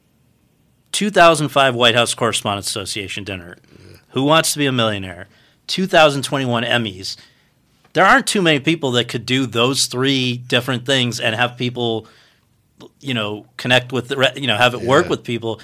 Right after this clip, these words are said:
Speaker 1: Um, I guess it maybe comes back to what we were talking about at the beginning, just sort of a, a relatability as opposed to,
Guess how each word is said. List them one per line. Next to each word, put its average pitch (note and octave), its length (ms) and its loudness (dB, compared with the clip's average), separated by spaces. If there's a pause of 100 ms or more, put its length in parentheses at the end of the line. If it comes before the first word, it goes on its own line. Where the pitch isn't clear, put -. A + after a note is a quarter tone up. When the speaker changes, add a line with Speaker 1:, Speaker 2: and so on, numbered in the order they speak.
(320)
Speaker 1:
Um, A#2+ 480 2
I B2 100 -2
guess B2+ 640 -2 (480)
it B2+ 220 -6
maybe B2+ 260 2
comes A#2+ 240 -4
back A#2 200 2
to - 80 -10
what B2 80 -4
we A#2 60 -2
were A2 80 -4
talking A#2 260 0
about A2 160 0
at G#2 80 -10
the G2+ 60 -20
beginning, A2 400 -6
just G#2 180 -6
sort A2+ 180 -4
of G#2+ 120 -6
a, G#2 320 -6 (640)
a A2 60 -6 (400)
relatability A2 960 -2
as G#2+ 220 -8
opposed A2 540 -6
to, G#2 440 -8